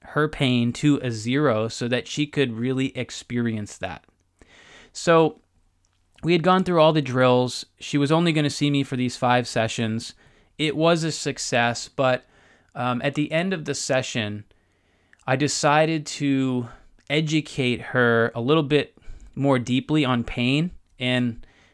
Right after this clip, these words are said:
I should have done this at the beginning. And I didn't. I wanted to get her right into movement. And so now I kind of approach things slightly different, having, having learned this. But I started to have a conversation with her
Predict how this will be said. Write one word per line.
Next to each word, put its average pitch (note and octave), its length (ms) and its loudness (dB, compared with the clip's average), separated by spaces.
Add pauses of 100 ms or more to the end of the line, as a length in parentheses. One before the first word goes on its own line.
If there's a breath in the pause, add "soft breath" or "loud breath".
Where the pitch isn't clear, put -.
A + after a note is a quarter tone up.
(120)
I C3 100 0
should D#3+ 260 0
have C3+ 200 2
done C3 300 2
this A#2+ 520 -4 (1200)
at D3 140 0
the C#3+ 60 -2
beginning. A2+ 480 -4 (440)
And A#2 480 0
I B2 100 0
didn't. C#3 340 4
I A#2+ 60 -2
wanted B2 280 2
to A#2+ 60 -2
get B2 180 -2
her B2 120 2
right A#2 200 2
into A#2 220 -2
movement. D3+ 540 0 (800 soft breath)
And C3 180 -4
so B2 260 2
now C3 220 4
I C3 100 2
kind C3+ 160 -2
of A#2 60 -2
approach A#2+ 360 -2
things A#2 220 -2
slightly A#2+ 340 -2
different, A#2+ 520 -2
having, A2+ 440 -4 (220)
having A#2+ 300 -2
learned C#3+ 300 4
this. G#2+ 320 -4 (440 soft breath)
But C#3+ 220 8
I D3+ 100 4
started F3+ 340 2
to F3 60 -2
have D#3+ 140 0
a D3+ 40 -2
conversation C3 840 -2
with A#2 160 -4
her A2+ 380 0